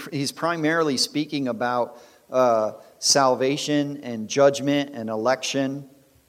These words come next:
And he says this in verse fourteen of chapter nine, Romans chapter nine. He says, "What shall we say then? Is there any unrighteousness with God? May it never be," talking about God's choice of Jacob over Esau.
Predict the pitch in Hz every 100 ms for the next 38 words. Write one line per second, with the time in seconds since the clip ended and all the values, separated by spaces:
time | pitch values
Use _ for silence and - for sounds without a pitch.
0 | _ _ _ _ _ _ _ 123 135 135
1 | 190 180 143 147 117 110 120 - 120 117
2 | - 123 117 104 92 _ _ _ _ 107
3 | 107 101 - - 117 107 110 104 104 101
4 | 98 98 110 107 101 - 104 - 104 104
5 | 107 101 - 117 - - - _ _ _
6 | - 165 - 196 160 123 147 160 110 92
7 | - - _ _ _ _ _ _ _ _
8 | _ _ - 147 165 151 151 127 - -
9 | 131 117 104 113 123 147 - 139 - 113
10 | - 107 98 117 147 - - _ _ _
11 | _ _ _ 113 127 127 127 139 135 135
12 | 151 117 - 120 120 123 117 113 110 107
13 | - - 113 123 123 123 120 - - 131
14 | 127 120 113 113 - 131 127 123 110 104
15 | 123 120 110 117 135 123 107 90 107